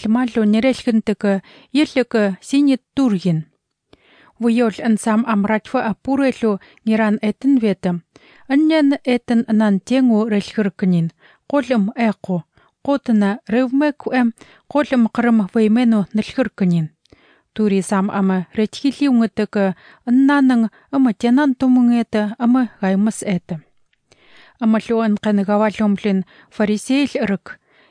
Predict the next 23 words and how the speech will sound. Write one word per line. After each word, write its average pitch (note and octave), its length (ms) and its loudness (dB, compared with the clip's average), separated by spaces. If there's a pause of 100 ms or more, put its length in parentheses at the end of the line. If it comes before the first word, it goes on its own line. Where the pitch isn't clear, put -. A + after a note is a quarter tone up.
Микрык C#4+ 460 -2
альху B3+ 380 -2
гельхе A3 480 -2
манет, A3+ 540 0 (240)
анкам A#3 400 -2
ыргынан B3+ 560 0
тенгу A3+ 580 0 (320)
нальхынгон A#3 760 0
Иисус. G3 680 -4 (760)
Т E4 100 -10
эс D4 240 -4
амы B3 360 0
аллон A#3+ 440 0
икви A#3 420 -2
ырыка. G#3 500 -2 (360)
Оравил C#4 380 0 (120)
арык C4+ 380 -2
ягна A#3+ 360 0
тури A3+ 380 -2
ракалероңыр G#3+ 920 -2
кынетык. G3+ 880 -2 (480)
Лигипл B3 480 -2
увалю A3+ 640 -2